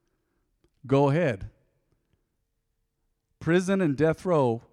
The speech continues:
proves that people have tried to live exactly how they want. They wouldn't listen to parents, wouldn't listen to society, and eventually they get to a place where the government has to crack.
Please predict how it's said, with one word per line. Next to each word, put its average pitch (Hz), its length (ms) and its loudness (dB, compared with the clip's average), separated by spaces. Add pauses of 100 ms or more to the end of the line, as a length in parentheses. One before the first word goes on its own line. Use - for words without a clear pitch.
(1040)
proves 139 380 0
that 123 160 -6
people 151 320 0
have 113 100 -6
tried 147 300 -2
to 135 60 -4
live 123 280 0
exactly 120 440 -6
how 127 140 -4
they 120 120 -2
want. 127 260 -6
They 113 80 -10
wouldn't 117 220 -8
listen 117 220 -10
to 107 60 -10
parents, 131 400 -10
wouldn't 120 200 -6
listen 117 280 -8
to 110 80 -10
society, 139 680 -6 (280)
and 127 120 -4
eventually 127 480 -2
they 120 100 -2
get 131 160 -6
to 131 80 -8
a 113 40 -4
place 127 300 -6
where 120 140 -4
the 110 120 -10
government 120 440 -6
has 113 180 -8
to - 80 -12
crack. - 220 -14